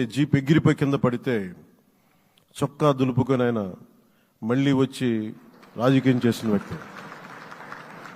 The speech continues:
ఈ రోజున సైబరాబాద్ ఉంది అంటే,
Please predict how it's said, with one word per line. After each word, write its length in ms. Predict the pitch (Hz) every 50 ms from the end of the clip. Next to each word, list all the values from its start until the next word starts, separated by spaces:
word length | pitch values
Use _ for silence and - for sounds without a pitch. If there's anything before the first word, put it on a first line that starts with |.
| - - - - - - - - - - - - - - - - - - - - - - - - - - - - - - - - - - - - - - - - - - - - - - - - - -
ఈ 60 | 123 135 151
రోజున 260 | 165 160 147 175 175 170 156 131 113 - - - - - - - - - - - - _ _ _ _ _ _ _ _ _ _ _ _ _ _ _ _ _ _ _ _ _ - -
సైబరాబాద్ 560 | 143 151 147 160 165 160 151 156 156 135 139 143
ఉంది 160 | 147 151 151 147 139
అంటే, 200 | 123 123 135